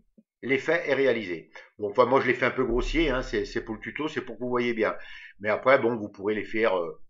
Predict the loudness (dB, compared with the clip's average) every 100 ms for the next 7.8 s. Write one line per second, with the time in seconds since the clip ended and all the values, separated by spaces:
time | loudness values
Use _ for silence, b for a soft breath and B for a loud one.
0 | -18 -14 -6 -2 -2 -2 -8 -6 -4 -4
1 | -6 -10 -12 -12 -12 -18 -20 -20 -20 -20
2 | _ _ _ _ _ _ _ -20 -20 -20
3 | -20 -20 -20 -20 -20 -20 -10 -2 0 0
4 | 2 4 4 2 4 6 6 2 4 6
5 | 6 6 4 4 6 6 6 2 -4 -6
6 | -16 _ -8 -4 -4 -2 0 6 8 8
7 | 4 2 2 2 2 0 -4 -12